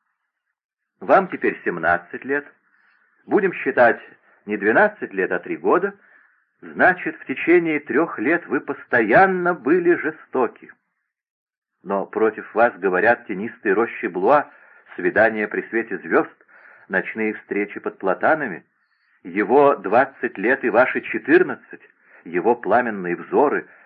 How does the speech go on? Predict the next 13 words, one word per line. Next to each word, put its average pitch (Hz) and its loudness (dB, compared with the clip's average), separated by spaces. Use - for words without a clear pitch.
говорящие 95 -4
красноречивее 95 -6
слов. 117 -4
Что - -6
бы 101 -6
там 92 -2
ни 113 -10
было, 147 -14
но 90 -6
я 95 0
сказала 104 0
вам 101 0
правду. 90 -2